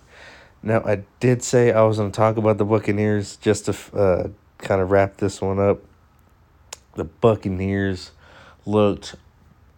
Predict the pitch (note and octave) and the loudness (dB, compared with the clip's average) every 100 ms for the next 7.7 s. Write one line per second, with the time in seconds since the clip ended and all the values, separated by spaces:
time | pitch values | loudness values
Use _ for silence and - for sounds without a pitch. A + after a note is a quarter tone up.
0 | - F#2 - - - - - - - - | 2 4 2 -2 -20 -20 -20 -20 -20 -20
1 | - F#2 - - - - E2 - F2+ F2+ | -4 -2 -2 -10 -20 -12 -10 -10 -8 -6
2 | D#2+ - - - _ - F#2+ G2 G2 F#2 | -6 -10 -18 -20 _ -8 -4 0 -2 -4
3 | - _ F2+ - - - - _ _ _ | -14 _ -6 -6 -12 -20 -20 _ _ _
4 | _ _ _ _ _ _ _ _ _ _ | _ _ _ _ _ _ _ _ _ _
5 | _ _ - G#2+ G#2 F#2 A2+ B2+ B2+ C3 | _ _ -2 0 0 0 0 2 2 4
6 | A#2+ - - - - - - A#2 G2 G2 | 2 0 -10 -20 -20 -14 -4 0 0 0
7 | F#2 - - C3 G#2+ F2+ F#2+ | -4 -10 -6 -2 -2 -4 -10